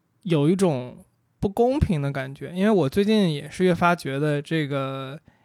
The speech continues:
就是比如说一些先天基因的东西，它带来的那种不公平是比较绝对的。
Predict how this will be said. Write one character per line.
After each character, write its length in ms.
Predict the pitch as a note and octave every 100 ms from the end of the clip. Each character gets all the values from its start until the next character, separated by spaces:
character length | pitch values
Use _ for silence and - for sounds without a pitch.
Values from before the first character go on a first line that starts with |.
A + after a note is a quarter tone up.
| _ _ - G3
就 120 | D#3+
是 120 | D#3
比 120 | D3
如 80 | C#3+
说 120 | D#3+
一 80 | E3
些 220 | D3+ E3+
先 300 | E3 - F#3
天 200 | F3 F3+
基 240 | F3 F#3+ F#3
因 140 | G3
的 80 | E3+
东 260 | C#3 D3+
西， 260 | F3 C#3+ E3+ _ _ _ -
它 160 | F3
带 260 | E3+ F#3+ E3
来 200 | B2 B2+
的 80 | D3
那 160 | D#3
种 180 | C#3+ C3
不 160 | C3+ D#3+
公 220 | E3 E3+
平 280 | E3 C#3+ D3+
是 180 | - D3+
比 160 | C#3
较 160 | C3+ C#3+
绝 300 | C#3+ - B2+
对 280 | E3+ G#3 C3+
的。 160 | G3